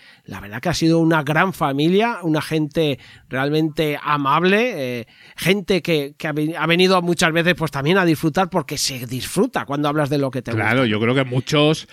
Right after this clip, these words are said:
Speaker 2: a ver, hay gente ahí con muchísimos papeles y otros que seguro que llevan a gala y que yo pasé por luces, ¿sabes? <laughs> Eso es así, ¿no? Entonces, eh, y, pero sobre todo a mí lo que, lo que más me gusta es un poco esa conexión que tenéis, ¿no? Porque yo entiendo que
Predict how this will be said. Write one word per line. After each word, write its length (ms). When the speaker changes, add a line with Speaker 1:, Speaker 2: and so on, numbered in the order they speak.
Speaker 2:
a 100
ver, 160
hay 100
gente 220
ahí 120
con 160
muchísimos 460
papeles 420
y 180
otros 320
que 100
seguro 360
que 120
llevan 240
a 100
gala 200
y 40
que 140
yo 160
pasé 260
por 180
luces, 380
¿sabes? 480
<laughs> 40
Eso 260
es 80
así, 380
¿no? 160
Entonces, 420
eh, 400
y, 220
pero 200
sobre 200
todo 180
a 60
mí 100
lo 140
que, 360
lo 440
que 80
más 160
me 420
gusta 540
es 120
un 80
poco 220
esa 200
conexión 380
que 80
tenéis, 300
¿no? 140
Porque 240
yo 160
entiendo 420
que 420